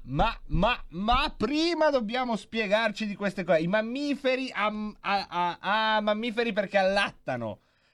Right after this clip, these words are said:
Ah, allora abbiamo preso questa nostalgia tettaria per fare le, le, le, le classificazioni, eh.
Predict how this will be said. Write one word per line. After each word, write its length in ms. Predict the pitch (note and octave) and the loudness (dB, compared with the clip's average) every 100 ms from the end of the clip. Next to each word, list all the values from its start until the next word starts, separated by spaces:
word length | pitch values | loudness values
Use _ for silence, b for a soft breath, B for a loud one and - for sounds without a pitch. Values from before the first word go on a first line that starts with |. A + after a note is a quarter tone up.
| b | b
Ah, 180 | - G3 | -2 2
allora 260 | A3 B3 A#3 | 4 4 4
abbiamo 320 | G3 G#3+ G3+ | 4 6 6
preso 320 | G3+ A3 G3 | 2 0 0
questa 280 | F3+ F#3 G3 | 0 2 2
nostalgia 760 | F#3+ F#3+ - G3 F3+ F3 G#3+ | 2 0 2 2 2 0 0
tettaria 880 | F#3 F#3+ - - G#3+ F#3 D3+ C#3 C3+ | 0 -2 -2 2 4 4 2 2 2
per 200 | B2 C#3 | 2 -2
fare 380 | - D#3 C#3+ C#3 | 2 2 4 2
le, 420 | C3+ C3 B2 A#2 b b b - | 0 2 2 0 b b b -6
le, 280 | B2+ C#3 | -4 -2
le, 180 | C3+ C#3+ | 0 0
le 340 | C3+ C#3+ D3 C#3+ | -2 -2 0 0
classificazioni, 1300 | E3+ D#3+ - D3 D#3 D3+ C#3 - B2 G#2+ G2 G2+ A2+ | 0 0 -2 -6 -2 -2 -2 -2 -2 -2 -4 -2 2
eh. 200 | C#3+ | 2